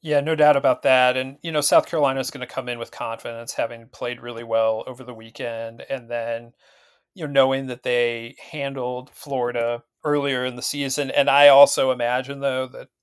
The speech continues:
they're probably going to be able to you know, despite, <laughs> despite having swept Florida earlier, I,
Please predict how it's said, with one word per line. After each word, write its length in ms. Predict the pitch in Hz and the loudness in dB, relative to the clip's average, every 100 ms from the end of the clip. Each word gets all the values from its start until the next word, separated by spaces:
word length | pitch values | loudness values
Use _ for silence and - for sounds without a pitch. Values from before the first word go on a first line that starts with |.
| _ - | _ -8
they're 120 | 127 | -8
probably 480 | - 117 110 113 110 | -4 -6 -6 -12 -10
going 240 | 120 120 | -10 -6
to 360 | 127 127 123 127 _ | -4 -4 -4 -8 _
be 80 | 143 | -6
able 160 | 131 | -6
to 260 | 135 135 131 - _ _ _ _ | -2 -2 -2 -6 _ _ _ _
you 60 | 131 | -12
know, 40 | |
despite, 460 | 131 143 - - - _ | -6 -2 2 0 -2 _
<laughs> 180 | _ - | _ -8
despite 380 | 156 - 175 | -2 2 2
having 640 | 143 160 151 143 131 131 135 | 4 2 2 0 -4 -6 -10
swept 360 | - - 156 156 | -8 2 4 4
Florida 320 | - 151 135 | 2 0 2
earlier, 640 | 143 160 165 139 123 120 120 | 0 0 0 0 0 0 0
I, 280 | 131 127 | -2 -2